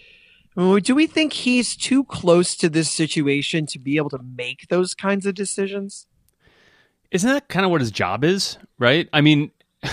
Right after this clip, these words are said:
Speaker 2: but here's the thing, right? So I, I think that's a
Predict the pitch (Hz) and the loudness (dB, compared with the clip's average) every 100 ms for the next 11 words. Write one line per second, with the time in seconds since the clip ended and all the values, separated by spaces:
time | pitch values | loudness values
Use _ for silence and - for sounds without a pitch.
0 | - - - - - - - - 294 - | -10 -12 -12 -16 -20 -18 -8 -2 -2 -4
1 | - - 165 - - - 196 170 269 - | -12 -10 -6 -6 -4 2 4 6 4 2
2 | 196 220 123 107 120 139 - - 170 139 | 2 2 2 2 2 2 -2 0 4 4
3 | 127 - _ _ _ _ _ _ _ _ | 4 -2 _ _ _ _ _ _ _ _
4 | _ - 156 117 151 - 196 165 135 127 | _ -2 0 2 2 4 2 4 4 4
5 | - - 127 120 120 117 113 | 0 -4 2 4 4 4 2